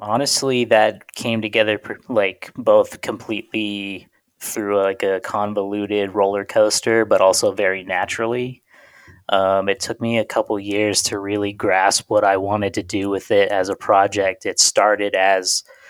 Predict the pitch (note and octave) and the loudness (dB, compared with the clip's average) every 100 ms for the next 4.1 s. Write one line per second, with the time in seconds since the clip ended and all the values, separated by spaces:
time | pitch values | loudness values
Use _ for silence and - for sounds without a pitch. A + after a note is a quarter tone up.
0 | - - - - G2 F#2+ - G#2+ G2 - | -18 -10 -4 0 2 2 -2 -8 -2 0
1 | B2 A#2+ - - G2 G2+ G2 G2 G2 F#2+ | 2 0 0 -2 -4 -8 -8 -10 -14 -8
2 | - G#2 F#2+ F#2+ G2+ G2 F#2+ F#2+ G#2 A2+ | -4 0 0 0 -4 -8 -8 -2 2 2
3 | G2 G2 G2 G2 - G2+ F#2+ - G2 F#2+ | 0 -6 -12 -14 -8 -6 -6 -10 -12 -10